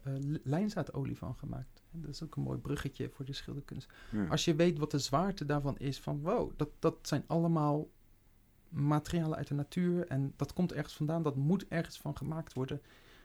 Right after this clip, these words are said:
Speaker 1: Eh, dan, ja, dan, dan krijgt het ook veel meer belang. Dan weet je waar het vandaan komt.
Speaker 2: Mhm.
Speaker 1: En wordt het zwaarder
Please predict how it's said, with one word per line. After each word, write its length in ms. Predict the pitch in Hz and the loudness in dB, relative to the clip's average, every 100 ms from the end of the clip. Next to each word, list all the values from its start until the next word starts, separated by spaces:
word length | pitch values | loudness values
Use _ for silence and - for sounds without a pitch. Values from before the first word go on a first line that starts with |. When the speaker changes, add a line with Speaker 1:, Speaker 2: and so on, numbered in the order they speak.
| - - | -20 -4
Speaker 1:
Eh, 280 | 139 135 139 - - - | 2 2 2 -4 -12 -16
dan, 340 | - 156 160 156 - - - - - - - | -2 2 2 0 -8 -20 -20 -20 -20 -20 -12
ja, 260 | - 160 156 | 0 2 4
dan, 280 | 147 147 - | 4 2 0
dan 160 | - 165 | 0 0
krijgt 280 | 165 175 - | 2 0 0
het 140 | 147 | -2
ook 160 | - - - - - | -4 -8 -12 -16 -16
veel 340 | - - 175 | -6 2 4
meer 160 | 165 139 | 6 4
belang. 420 | 135 151 156 131 - - - - - - - | 4 4 4 2 -4 -20 -20 -20 -20 -20 -6
Dan 160 | - 143 | 2 6
weet 220 | 156 185 | 6 4
je 60 | 151 | 0
waar 100 | 156 | -4
het 80 | |
vandaan 280 | - 160 160 | 0 0 -2
komt. 320 | - 143 - | -2 -6 -4
Speaker 2:
Mhm. 240 | 95 90 120 | 0 2 2
Speaker 1:
En 380 | 165 147 147 143 - - - - - | 2 4 4 2 -6 -20 -20 -20 -4
wordt 180 | 147 135 | -2 -2
het 260 | - - - - | -10 -20 -20 -10
zwaarder 600 | - - 143 139 131 120 | -4 2 4 4 0 -4